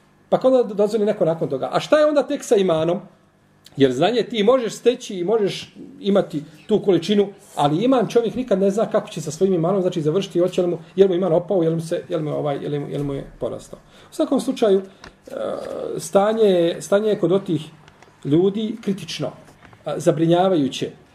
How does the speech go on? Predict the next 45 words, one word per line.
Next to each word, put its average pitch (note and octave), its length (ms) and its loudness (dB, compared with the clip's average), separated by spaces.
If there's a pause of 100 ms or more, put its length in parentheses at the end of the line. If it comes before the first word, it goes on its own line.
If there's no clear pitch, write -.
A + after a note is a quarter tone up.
(140)
I F#3 80 -6
čovjek G#3 240 2
treba A3 160 2
uvijek G#3+ 160 4
da F3+ 40 0
dolazi G3+ 300 2
da F3 60 4
traži, F#3 500 0
ovaj, F#3 260 2 (180)
uputu G3 520 -2
veću F3 420 2
i - 20 -2
da C#3 80 -2
ga D3+ 100 0
Allah F#3+ 220 0
usmrti G3+ 360 -4
da F#3 80 4
onome G3 220 0
što - 160 0
je F3+ 80 2
bolje G3 320 4
i E3+ 40 0
što - 160 -6
je, F3 160 -2
što E3 140 -8
je F3 60 -2
vrijednije G3 280 0
od F#3+ 60 -2
onoga G3 120 -2
na F#3 60 -2
čemu F3+ 260 -4
je. C3+ 140 -8 (600)
Zar F3 140 4
onda A#3+ 160 4
svako C4 280 0
ne G#3+ 60 2
dovi, A3+ 300 2 (300)
ovaj, E3+ 380 2 (100)
„Gospodaru G3 420 2
moj, G3+ 240 0 (960)
povećaj A3 380 4
moju A3 200 2
uputu A#3 320 -8
i G3+ 100 0
us-, C4 180 2